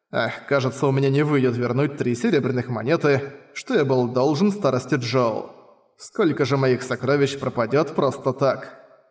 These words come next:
Хотя какому-нибудь мелкому паршивцу в будущем явно очень повезёт, когда он найдёт мои сумки», подумал он со вздохом. «Возможно, с моей смертью в мире станет чуточку спокойней.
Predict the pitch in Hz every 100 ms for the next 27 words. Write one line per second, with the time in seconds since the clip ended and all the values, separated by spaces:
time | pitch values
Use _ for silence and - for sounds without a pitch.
0 | _ - 113 - 196 160 185 175 160 147
1 | 139 139 160 - 139 135 131 - 160 -
2 | 135 117 180 160 - 131 127 156 131 147
3 | 143 147 135 131 131 127 180 - - -
4 | - 147 139 135 135 143 135 131 139 143
5 | 131 - 143 123 127 - - - _ _
6 | _ - 123 110 165 214 127 117 139 120
7 | 113 127 131 107 - - _ _ _ _
8 | - 123 123 135 135 127 120 135 123 117
9 | 127 143 139 135 120 135 127 127 139 131
10 | 131 143 131 - 135 - 143 156 147 127
11 | - -